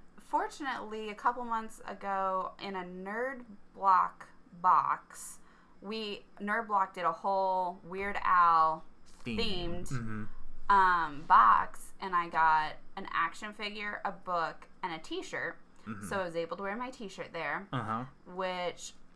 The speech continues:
Speaker 1: there weren't a lot of people wearing Weird Al shirts, but then we kind of thought about it. Where do you see a Weird Al shirt for sale? <laughs>
Speaker 2: He had a merchandise table.
Speaker 1: Oh,
Speaker 2: There
Speaker 1: he
Speaker 2: was no
Speaker 1: did?
Speaker 2: one at the merchandise table, but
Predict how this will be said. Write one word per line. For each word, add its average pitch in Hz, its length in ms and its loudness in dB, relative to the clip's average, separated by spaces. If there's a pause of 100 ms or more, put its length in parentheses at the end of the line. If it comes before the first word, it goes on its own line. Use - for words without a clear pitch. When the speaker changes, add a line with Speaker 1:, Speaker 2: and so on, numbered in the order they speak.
Speaker 1:
there 240 300 -2
weren't 427 220 0 (120)
a - 20 6
lot 392 100 2
of 339 60 -6
people 294 240 -6
wearing 220 300 -4
Weird 196 220 -4
Al 180 180 0
shirts, - 640 -6 (300)
but 240 120 -6
then 359 160 -4
we 320 160 -4
kind 285 260 -4
of 240 80 -10
thought 480 260 4
about 180 320 0
it. - 160 -4 (240)
Where 277 300 -6
do 294 60 -6
you 262 100 -10
see 262 160 -14
a 240 80 -6
Weird 220 260 -6
Al 208 140 2
shirt - 340 -8
for 190 100 -8
sale? 165 560 4
<laughs> - 40 -6 (560)
Speaker 2:
He 208 60 6
had 269 80 8
a 285 60 6
merchandise 180 440 4
table. 123 380 -2
Speaker 1:
Oh, - 40 -20 (200)
Speaker 2:
There 143 80 10
Speaker 1:
he 147 40 12
Speaker 2:
was 131 120 8
no 135 200 8
Speaker 1:
did? - 40 10
Speaker 2:
one 127 140 8
at 170 180 8
the 147 80 4
merchandise 120 460 0
table, 107 260 -6
but 131 240 0